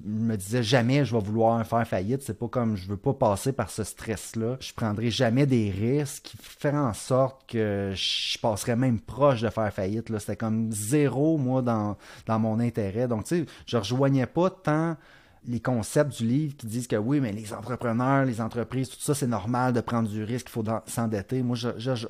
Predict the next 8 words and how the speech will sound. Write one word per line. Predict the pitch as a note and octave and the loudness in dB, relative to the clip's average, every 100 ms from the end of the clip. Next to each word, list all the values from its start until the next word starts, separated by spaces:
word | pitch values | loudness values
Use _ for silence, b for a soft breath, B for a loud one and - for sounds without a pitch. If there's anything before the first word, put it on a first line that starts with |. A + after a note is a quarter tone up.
| - | -8
je | A2 | -6
rejoins | G2 A#2 A#2 | -2 0 -2
pas | - D3 | 0 0
du | A#2 - | 0 -8
tout | E3 | -10
cette | D#3 B2 - | -4 -4 -4
idée-là. | A2+ A#2 A2+ G#2+ B2 D3+ B B - | -4 0 2 2 2 0 B B -6
Oui, | A#2 E3 F3+ F3+ | 0 4 4 2